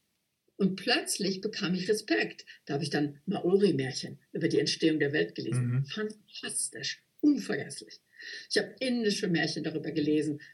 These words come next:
Speaker 1: m, wie ein Gott einen König dadurch bestraft, indem er ihn zur Frau macht. Sehr interessante Geschichte. Und ich habe ein japanisches Märchen entdeckt, in dem ein Junge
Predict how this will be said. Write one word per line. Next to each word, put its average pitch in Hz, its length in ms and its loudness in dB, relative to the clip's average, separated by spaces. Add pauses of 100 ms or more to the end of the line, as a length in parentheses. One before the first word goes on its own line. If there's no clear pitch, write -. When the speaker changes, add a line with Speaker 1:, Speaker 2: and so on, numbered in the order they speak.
(220)
Speaker 1:
m, 196 240 0
wie 208 180 2
ein 226 220 0
Gott 277 440 -2
einen 185 200 -2
König 240 360 2
dadurch 190 300 -2
bestraft, 214 560 -4
indem 190 240 4
er 196 80 4
ihn 208 100 4
zur 220 120 -2
Frau 233 320 -4
macht. 131 380 -6
Sehr - 360 -6
interessante - 500 -12
Geschichte. - 460 -10 (680)
Und 214 320 4 (920)
ich - 240 -2
habe 233 180 0 (560)
ein 196 120 2
japanisches 226 720 -2
Märchen 196 280 -2
entdeckt, 190 380 -6
in 190 100 -4
dem 196 180 2
ein 190 120 4
Junge 202 440 0